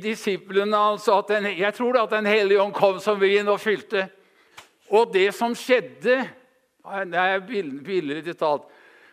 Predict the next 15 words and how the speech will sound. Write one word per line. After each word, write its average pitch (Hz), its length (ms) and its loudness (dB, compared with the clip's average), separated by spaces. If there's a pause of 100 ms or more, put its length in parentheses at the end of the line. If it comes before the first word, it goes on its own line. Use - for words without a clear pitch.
(120)
du 196 60 6
vet, 240 180 2
femti 254 800 0
dager 220 540 2
før 240 340 4
så 247 220 -2
hadde 214 180 -2
folk 208 300 2 (100)
ropt, 208 240 2
«Korsfest, 180 540 -2 (100)
få 208 300 2
han 202 140 -8
vekk! - 260 -6 (1120)
Slå 170 240 4
han, 202 260 0